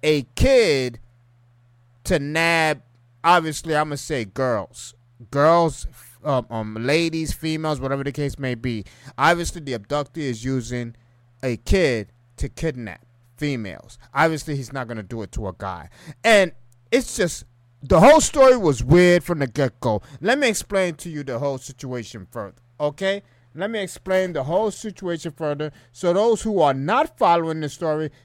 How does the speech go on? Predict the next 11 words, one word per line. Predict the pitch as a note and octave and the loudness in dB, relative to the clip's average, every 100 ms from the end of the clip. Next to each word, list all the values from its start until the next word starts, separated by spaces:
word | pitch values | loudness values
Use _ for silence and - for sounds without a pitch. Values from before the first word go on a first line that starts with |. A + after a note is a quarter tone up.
| _ | _
can | - F3+ D3 A2 | -8 -6 -6 -10
get | G#2+ G3 F#3 - _ _ _ _ | 0 2 2 -2 _ _ _ _
a | F3+ F3 E3+ D#3+ C#3+ - - _ _ _ _ _ _ _ _ _ | 2 2 0 -4 -8 -12 -20 _ _ _ _ _ _ _ _ _
sense | - - - A3+ B3+ B3 - - - | -18 -16 -4 -4 -4 -8 -14 -18 -2
of | F3+ D3 A2 | -2 -2 -6
what's | C3 A3 - | -6 -6 -8
going | - G3+ F3+ D#3+ D#3+ | -6 -4 -4 -4 -4
on | F3 D#3 C3 B2 A2 _ _ _ _ | -4 -4 -6 -8 -14 _ _ _ _
and | D#3+ D3 | -10 -8
can | D3+ | -12
follow | A#2+ - F3 F3 E3+ D#3+ C3+ | -10 -2 0 0 0 -4 -6